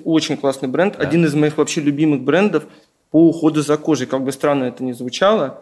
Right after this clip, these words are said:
Speaker 1: для русского бренда вообще потрясающе, она большой молодец. Она сама тоже занимается этими рецептурами, она вообще в этом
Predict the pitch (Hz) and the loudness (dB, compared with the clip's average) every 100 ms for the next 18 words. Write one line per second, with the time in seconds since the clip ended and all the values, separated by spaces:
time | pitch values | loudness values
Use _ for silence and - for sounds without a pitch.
0 | - 120 127 135 165 151 139 131 127 120 | -8 -2 0 0 -2 -4 -4 -2 -4 -4
1 | 123 123 117 - - 127 147 151 135 123 | -8 -8 -12 -14 -12 -4 -2 -2 -2 -4
2 | 120 - 139 123 123 120 - 135 139 - | -4 -4 -6 -4 -6 -10 -8 -2 -2 2
3 | 165 151 135 160 139 123 123 135 139 123 | 2 2 2 0 0 0 -2 0 0 -2
4 | - 113 123 120 127 - - 190 208 202 | -6 -10 -8 -8 -8 -10 -6 0 2 4
5 | 185 180 143 147 135 127 147 135 139 123 | 4 2 2 2 0 -2 0 0 0 -2
6 | 123 | -6